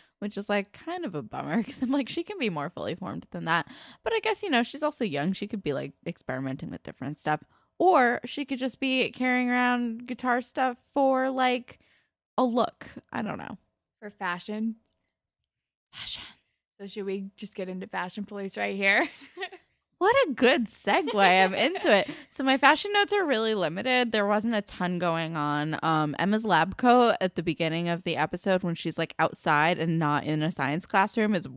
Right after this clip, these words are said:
Speaker 1: weird and kind of silly.
Speaker 2: She's also wearing her tie-dye heart-on shirt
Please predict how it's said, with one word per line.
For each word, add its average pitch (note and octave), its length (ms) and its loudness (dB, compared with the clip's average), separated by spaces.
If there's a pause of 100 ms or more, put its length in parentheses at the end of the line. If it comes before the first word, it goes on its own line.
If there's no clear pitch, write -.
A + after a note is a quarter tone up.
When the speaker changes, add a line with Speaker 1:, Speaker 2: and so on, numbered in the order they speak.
(120)
Speaker 1:
weird F3 360 -2
and E3 200 -4
kind C#3 180 -4
of C#3 100 -10
silly. - 520 2 (420)
Speaker 2:
She's A3+ 240 -12
also C4 320 0
wearing G#3 520 0
her G3 200 -8
tie-dye F3+ 460 -6
heart-on A#3 1000 -4
shirt B3 320 -4